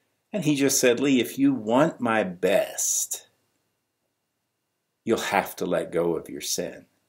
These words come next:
You see, what's so important is to understand that sin is pleasurable for a season. I mean, we wouldn't choose sin if it didn't have some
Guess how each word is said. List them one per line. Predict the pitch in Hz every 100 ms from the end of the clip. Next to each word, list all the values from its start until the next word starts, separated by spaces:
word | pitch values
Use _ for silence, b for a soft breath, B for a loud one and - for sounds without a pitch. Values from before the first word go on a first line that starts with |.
| B B B -
You |
see, | 123 156
what's | 151 131 -
so | - 160 156
important | 120 - 143 139 113 107 92 -
is | - 98 -
to | - -
understand | 113 101 90 - 107 95 76 69 - - _ _ _ _ _ b b b
that | - 123
sin | - - 185 165 117 101 95 - -
is | 135 123 101 90 85 - -
pleasurable | - 107 107 101 98 76 73 73
for | - 80 76
a |
season. | - - 87 82 - - _ _ _ _ _ _ _ _ _ _ _ _ _ _ _ _ -
I | 147
mean, | 107 90 - -
we | 117
wouldn't | 110 95 90
choose | - 185 185 131
sin | - 101 76 71
if | -
it | - -
didn't | 95 90
have | - 110 104 80 -
some | - 113 101 90 82 80